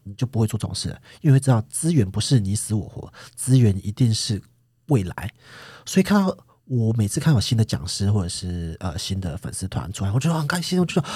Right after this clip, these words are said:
，“赶快去按个赞，看他真坚持多久。”就有些坚持半年就不见了，<laughs> 我就觉得很难过，就，“呃，他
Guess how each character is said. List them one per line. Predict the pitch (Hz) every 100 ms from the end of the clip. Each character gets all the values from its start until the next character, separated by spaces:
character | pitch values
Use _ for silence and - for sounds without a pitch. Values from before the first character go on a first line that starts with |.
| - -
，“赶 | 101
快 | 135
去 | - 156
按 | 127
个 | 110
赞， | - 101
看 | - 117
他 | 113 110 _ _ _ -
真 | 127 123 -
坚 | 120
持 | 123 -
多 | 98
久。” | - - - -
就 | 135
有 | 101
些 | 98
坚 | 107 104
持 | -
半 | - 87
年 |
就 | - -
不 | -
见 | 95 -
了， | 135
<laughs> | -
我 | - 220
就 | 240
觉 | 269
得 | 214
很 | 254
难 | 185
过， | 202 208
就 | 233
，“呃， | 254 - -
他 | -